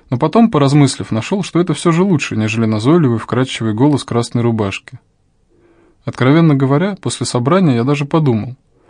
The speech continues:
хорошо бы помириться с дикообразом. И уже сунулся было заговорить с ним, но он, грубиян такой, даже не ответил, только опять сверкнул на меня своими злыми глазами. Ну, тогда я тоже разозлился,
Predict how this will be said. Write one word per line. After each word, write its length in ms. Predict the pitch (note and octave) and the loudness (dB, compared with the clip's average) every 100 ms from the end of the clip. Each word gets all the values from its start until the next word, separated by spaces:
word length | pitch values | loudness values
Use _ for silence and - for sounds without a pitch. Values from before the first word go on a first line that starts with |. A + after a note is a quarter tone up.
| _ _ _ _ | _ _ _ _
хорошо 340 | - A#2+ A3 | -6 -4 0
бы 140 | G3 C3 | 0 0
помириться 560 | C#3 C#3+ C3+ A#2 - | 2 4 4 0 -6
с 40 | G#2 | -10
дикообразом. 720 | - A2+ G#2+ A2 G2+ G#2+ A2 _ _ _ _ _ - | -6 -4 -4 -4 -6 -10 -14 _ _ _ _ _ -4
И 40 | |
уже 200 | A#2 D3+ | 0 0
сунулся 460 | - E3 C#3 - C3 | 2 2 2 0 -2
было 220 | C3 C3 | 0 0
заговорить 480 | B2+ B2+ C3 F#3+ G3 | 0 0 0 0 -2
с 120 | - | -4
ним, 220 | A2 A#2 _ _ _ _ _ _ | -4 -6 _ _ _ _ _ _
но 140 | B2 | 0
он, 120 | G3 E3+ | 2 2
грубиян 520 | B2+ B2+ C3+ B2+ A2+ | 0 2 4 4 0
такой, 300 | A2+ - G#2+ | -4 -4 -4
даже 220 | B2 D3+ | -2 0
не 120 | D#3 | 2
ответил, 560 | D3+ - A2 G#2 - B2 _ _ _ | 0 -2 -6 -6 -12 -16 _ _ _
только 280 | B2+ D3 | -2 0
опять 240 | C#3+ C#3+ - | 0 0 -2
сверкнул 400 | A#2 - D3 F3+ | -4 0 2 4
на 80 | C#3+ | 4
меня 200 | A#2 A2 | 2 -2
своими 360 | - A#2+ D3 | -2 0 0
злыми 280 | A#2 B2+ B2+ | 0 0 0
глазами. 560 | A#2 A#2+ A2+ G2+ A2 - _ _ _ _ | 0 -2 -2 -6 -8 -14 _ _ _ _
Ну, 140 | C#3 | -2
тогда 280 | E3 C3 D3+ | 0 0 0
я 60 | E3+ | 0
тоже 300 | A#2 C3+ C#3 | 0 2 2
разозлился, 760 | A#2 A#2+ A#2 A#2 A2 - - | 0 -4 -4 -2 -4 -6 -16